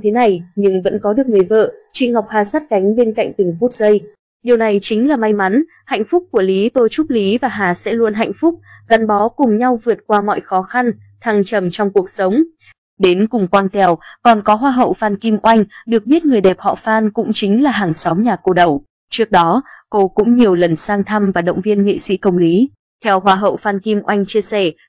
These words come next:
"Khi anh Lý mới chuyển về căn hộ mới, lại là hàng xóm nhà tôi từ năm ngoái nên tôi đã nhanh chóng sang thăm nhiều lần.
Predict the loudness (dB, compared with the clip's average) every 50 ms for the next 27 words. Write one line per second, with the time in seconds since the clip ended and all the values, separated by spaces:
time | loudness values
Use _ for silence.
0 | _ -8 -4 -4 -2 0 0 2 2 2 2 2 2 2 2 2 0 -2 -2 -2
1 | -2 -2 -2 -2 -2 -2 -2 -4 -2 -2 -2 -2 0 0 0 2 2 0 0 -2
2 | _ -18 -18 _ -2 -2 0 0 0 -2 -2 -2 -2 -4 -2 -2 -2 -2 0 0
3 | 0 0 -2 -2 -2 0 0 0 0 0 0 0 0 -2 -2 -2 0 0 0 0
4 | 0 0 0 0 0 0 0 0 0 0 0 0 0 0 0 0 -2 -2 -2 -2
5 | -2 -2 -4 -4 -4 -2 -2 -2 -2 -4 -2 0 0 0 2 2 2 0 0 -2